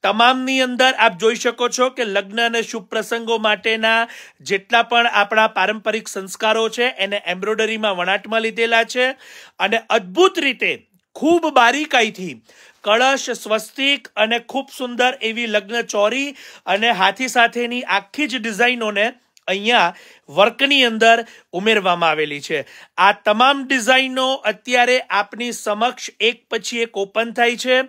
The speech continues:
દરેક ડિઝાઇન સિંગલ પ્રાઇસ એટલે કે ત્રણ ચારસો ને નેવું ની અંદર જ આપને અવેલેબલ થશે. કોઈ પણ ડિઝાઇનનો અલગ અલગ રેટ નથી. સિંગલ પ્રાઇસમાં આખું સેગમેન્ટ આપને અવેલેબલ થાય છે.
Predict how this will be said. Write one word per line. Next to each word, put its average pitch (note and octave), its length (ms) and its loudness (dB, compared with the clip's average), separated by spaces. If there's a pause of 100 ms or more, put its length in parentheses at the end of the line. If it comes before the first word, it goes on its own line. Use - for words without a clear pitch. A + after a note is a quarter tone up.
(440)
દરેક A#3+ 420 2
ડિઝાઇન A#3 580 0 (240)
સિંગલ D4+ 680 0
પ્રાઇસ A#3 480 0 (100)
એટલે A3+ 300 -2
કે B3+ 160 -4
ત્રણ D4 500 -2
ચારસો B3 640 0
ને C4+ 140 0
નેવું B3+ 380 -4
ની D#4 140 -4
અંદર B3 400 0
જ F#3+ 100 -6
આપને G3+ 560 -4 (480)
અવેલેબલ G3+ 460 0
થશે. C4 480 -2 (280)
કોઈ G#3+ 200 0
પણ C4+ 240 -2
ડિઝાઇનનો B3 640 0
અલગ A#3 480 -2
અલગ B3 240 0
રેટ A3+ 240 0
નથી. A3 380 -4
સિંગલ C#4 540 -2
પ્રાઇસમાં A#3+ 720 0 (440)
આખું A3 360 -2
સેગમેન્ટ B3 680 -4
આપને G#3+ 300 -2
અવેલેબલ G#3 440 0
થાય D#3+ 220 -4
છે. B3+ 160 0